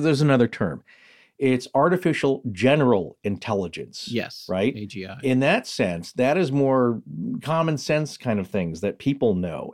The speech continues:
Speaker 1: And I think that it's a flip-flop. So there were some very interesting concepts put forward in that you can go the other way too. It's one of the tests that they do for A I is they simply take a conversation or, like, a story word problem that you would find in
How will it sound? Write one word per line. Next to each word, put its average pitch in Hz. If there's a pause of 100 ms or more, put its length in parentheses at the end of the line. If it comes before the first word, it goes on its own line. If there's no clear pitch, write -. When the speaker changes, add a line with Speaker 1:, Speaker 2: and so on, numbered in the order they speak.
Speaker 1:
And 139
I 139
think 196
that 180
it's -
a 143
flip-flop. 135
So 139
there 135
were 147
some 135
very 156
interesting 151
concepts 113
put -
forward 104
in 110
that 110
you 120
can 123
go 117
the 120
other 120
way 113
too. 156
It's - (160)
one 131
of 165
the 160
tests -
that 143
they 127
do 120
for 107
A 107
I 101 (400)
is 127
they 139
simply 156
take 147
a 139
conversation 120
or, 113
like, 107
a 95
story 120
word 123
problem 101
that 107
you 101
would 101
find 98
in 98